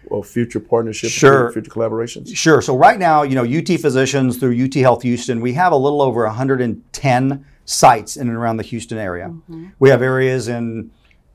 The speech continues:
Speaker 2: very well-covered areas
Speaker 1: Yeah.
Speaker 2: in the Texas Medical Center, for example. And then we have
Speaker 3: Right.
Speaker 2: clinics like Jensen and,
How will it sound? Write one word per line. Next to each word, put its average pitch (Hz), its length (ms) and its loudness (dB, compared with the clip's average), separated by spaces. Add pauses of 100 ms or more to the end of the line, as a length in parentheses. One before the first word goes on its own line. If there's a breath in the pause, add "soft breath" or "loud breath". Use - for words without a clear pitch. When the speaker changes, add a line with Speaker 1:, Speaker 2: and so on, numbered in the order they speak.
(280)
Speaker 2:
very 139 420 6
well-covered 143 500 0
areas 104 400 -4
Speaker 1:
Yeah. - 120 -4
Speaker 2:
in 107 100 -6
the 110 80 -6
Texas 113 300 -4
Medical 110 260 2
Center, 107 240 -4
for 113 140 -2
example. 95 460 -4
And 143 80 -8
then 147 80 -2
we 151 80 0
have 147 140 2
Speaker 3:
Right. - 80 -14
Speaker 2:
clinics 143 420 -2
like 139 260 2
Jensen 139 600 0
and, 113 280 -6